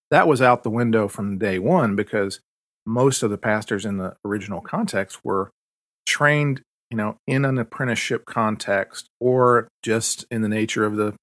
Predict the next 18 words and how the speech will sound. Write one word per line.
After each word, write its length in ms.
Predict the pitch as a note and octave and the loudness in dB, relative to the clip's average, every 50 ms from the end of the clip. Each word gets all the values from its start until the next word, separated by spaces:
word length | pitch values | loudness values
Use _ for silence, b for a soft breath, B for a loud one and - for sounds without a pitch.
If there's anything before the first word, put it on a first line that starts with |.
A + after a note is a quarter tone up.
| _ | _
you 100 | - G#2+ | -6 -6
know, 140 | G2+ G2+ G2+ | -4 -6 -6
case. 560 | - - - G#2+ F#2+ F#2+ F#2+ F2+ - - - - _ _ _ | -8 -2 0 0 2 2 0 -2 -4 -6 -8 -10 _ _ _
You 80 | - A#2 | -6 -4
know, 80 | G#2 | -4
Doug 280 | F#2+ G2 G2+ A2 A2 G2 | -4 -2 0 0 0 0
Wilson's 380 | G#2 G#2+ G2+ - - G#2 F#2+ - | 0 -2 -2 -2 -4 -4 -4 -4
story 420 | - - G2 G2 G2 G2 G2 F#2+ | -4 -2 -2 0 0 0 0 0
is 200 | G2 G2 F#2 - - _ _ _ _ _ _ _ _ _ | 0 -2 -4 -6 -10 _ _ _ _ _ _ _ _ _
he 100 | - B2 | -2 0
was 160 | A#2+ A#2 A2 - | 2 2 0 0
leading 320 | G2+ A2+ A#2 G#2 G#2 F#2+ | 0 0 0 0 0 -2
guitar, 340 | F#2+ G2+ - - A#2+ A2+ - - | -4 -6 -2 2 2 2 2 0
leading 420 | A2 G#2+ A2 B2 B2 - G#2 G2+ | -2 -4 -2 -2 -2 -2 -4 -4
music 320 | G2+ A#2 A#2 G2 G#2 F#2 | -4 -4 -4 -4 -4 -6
with 80 | - F#2 | -6 -8
a 60 | F2+ | -8
guitar. 600 | E2 F2+ - - B2 A#2 A2+ A2 G#2+ G2+ G2 F#2+ | -10 -12 -4 0 2 4 4 6 4 4 2 0